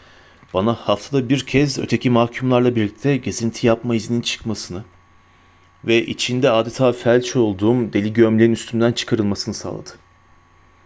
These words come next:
Nice kararsızlıklardan sonra bana mürekkep, kağıt, kalemler ve bir gece lambası verdiler.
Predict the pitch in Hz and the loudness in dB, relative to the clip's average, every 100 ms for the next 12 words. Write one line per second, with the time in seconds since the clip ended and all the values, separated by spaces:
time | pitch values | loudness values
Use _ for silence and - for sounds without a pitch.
0 | _ - - - - - 135 139 190 185 | _ -20 -20 -20 -20 -8 0 2 4 4
1 | 151 156 151 147 156 156 151 147 151 165 | 4 4 2 -2 -2 4 4 6 4 2
2 | 160 131 123 131 120 131 107 113 123 - | 0 0 0 2 2 2 2 2 2 0
3 | - 135 135 - - 107 120 - - - | 0 0 -2 -6 2 4 2 -2 -18 -16
4 | - 101 98 110 120 127 117 123 123 - | -6 -2 0 0 2 2 4 4 4 0
5 | - 117 120 110 107 101 95 - - 101 | 0 0 2 2 4 2 0 -6 -6 -8
6 | - - | -8 -14